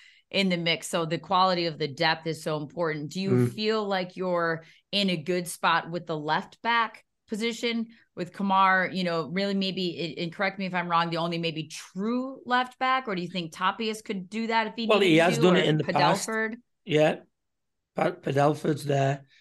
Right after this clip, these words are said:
Speaker 2: Uh, Mickey Tapias has played there for Pachuca in the La Liga M X. We, we've got, um, D J. He, he went and played there a few times last year. Zarek has played there in the past.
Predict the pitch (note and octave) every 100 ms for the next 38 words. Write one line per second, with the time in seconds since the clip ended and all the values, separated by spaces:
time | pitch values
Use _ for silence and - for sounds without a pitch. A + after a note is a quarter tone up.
0 | _ - C3+ B2+ C#3 - - F3 - C#3+
1 | C3+ E3+ D#3 - C#3 C#3 D3 C#3+ C3+ -
2 | _ _ - D3+ C#3 C3+ - - F#3 -
3 | - D#3 D#3+ C#3 C#3+ - _ C#3+ C#3 C3+
4 | C3+ C3+ C3+ C#3 D3 - - - - -
5 | - _ - G#3 F3+ - D3 C3+ - E3
6 | F3 - - D#3 C3+ B2+ D#3 D#3+ E3+ C#3
7 | - _ _ _ - D3 C#3+ E3 D#3 D#3
8 | F3 E3 D3 C#3+ C3+ B2+ - C#3 D3+ C#3
9 | B2+ C#3 C3 - C#3+ C#3 C#3 - - -
10 | - C#3+ D#3+ D#3+ D#3 A#2+ - C#3 C3 C3+
11 | C3+ C#3+ - D3 C3+ - C3+ C#3+ -